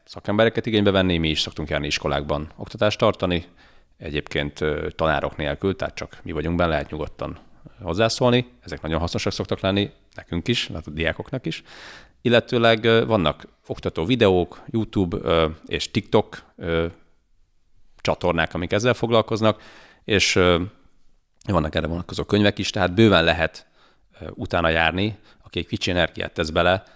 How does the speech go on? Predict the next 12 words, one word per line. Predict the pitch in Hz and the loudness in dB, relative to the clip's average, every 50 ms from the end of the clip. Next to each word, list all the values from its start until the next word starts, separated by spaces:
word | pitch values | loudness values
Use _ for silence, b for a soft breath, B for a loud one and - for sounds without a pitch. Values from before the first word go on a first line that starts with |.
| b b b | b b b
az | - - - - - - _ | -10 -10 -10 -10 -12 -14 _
magát | - 82 85 87 87 87 - | -4 -2 0 2 0 0 0
is | 101 - - | -4 -6 -2
föl | - 98 90 | -2 -2 -2
tudja | - 92 98 92 | 0 0 0 2
vértezni | 92 92 90 - - 98 92 87 101 101 104 104 101 | 2 2 0 0 0 -2 -2 0 0 0 0 0 0
az | 95 87 | 0 0
ilyen | 87 87 85 | 0 0 0
visszaélések | 90 87 - - 98 90 90 92 - - - - | 0 0 0 0 2 2 2 2 0 0 -2 0
ellen, | 98 92 92 98 98 101 95 B B B B B B B B _ | 2 2 4 4 2 2 -2 B B B B B B B B _
és | - 90 80 78 - - - - - - | -12 -10 -6 -4 -2 -2 -2 -4 -6 -6
a, | - - 76 73 73 71 | -4 -2 0 0 0 0